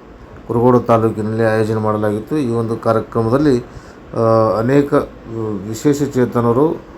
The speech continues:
ಉದ್ಯೋಗ ಮೇಳದಲ್ಲಿ ಭಾಗವಹಿಸಿ, ಆ, ಒಂದು ಅನೇಕ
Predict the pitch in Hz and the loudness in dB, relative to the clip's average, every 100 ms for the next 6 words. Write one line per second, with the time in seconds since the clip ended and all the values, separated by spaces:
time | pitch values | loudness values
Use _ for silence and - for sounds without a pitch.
0 | - - 113 123 143 135 127 120 113 113 | -16 -10 -6 4 4 4 2 2 0 0
1 | 117 113 113 113 110 151 160 139 123 - | 0 0 2 0 0 -2 -2 -6 -6 -10
2 | - - - - - - 117 113 104 123 | -20 -20 -20 -20 -14 -2 2 4 4 0
3 | 139 143 131 - 117 139 143 | 0 -2 -2 -4 -2 0 2